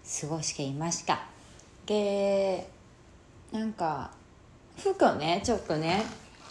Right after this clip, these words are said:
あのー、最近の私の活動みたいなの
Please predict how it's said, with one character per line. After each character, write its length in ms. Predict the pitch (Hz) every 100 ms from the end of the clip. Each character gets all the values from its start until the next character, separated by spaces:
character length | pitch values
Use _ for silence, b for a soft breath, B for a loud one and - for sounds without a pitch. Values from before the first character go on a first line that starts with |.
| -
あ 240 | 170 175 170
の 760 | 160 170 170 160 160 170 170 165
ー、 20 | 160
最 240 | - 277 285
近 180 | 285 269
の 140 | 262
私 420 | 247 247 254 - 233
の 100 | 226
活 420 | - 214 - 180
動 260 | 196 190 185
み 160 | 196
た 180 | 196 113
い 80 | 127
な 140 | 127
の 320 | 117 123 123